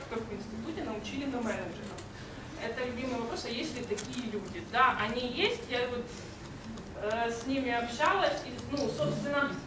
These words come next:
как правило, эти люди подтверждают, что, э, надо прокачать технический скилл, то есть насколько ты можешь прокачать до какого-то уровня технический скилл, чтобы общаться вот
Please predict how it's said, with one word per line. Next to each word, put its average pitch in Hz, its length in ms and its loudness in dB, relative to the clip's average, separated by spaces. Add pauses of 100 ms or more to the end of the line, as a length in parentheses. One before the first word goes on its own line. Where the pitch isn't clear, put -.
(100)
как - 160 -6
правило, 359 340 4
эти 277 260 2
люди 294 160 -4
подтверждают, 269 600 2
что, 240 340 4 (240)
э, - 40 -4 (320)
надо 285 320 8 (500)
прокачать 277 640 8
технический 262 680 -2
скилл, - 340 -4
то - 100 -8
есть - 140 -8
насколько 254 480 -4
ты 220 200 -2
можешь 349 340 0
прокачать 247 560 -2
до 220 80 0
какого-то 214 480 0
уровня 302 340 2
технический 233 540 -4
скилл, 294 260 -8
чтобы 202 280 -6
общаться 202 520 0
вот 175 80 -8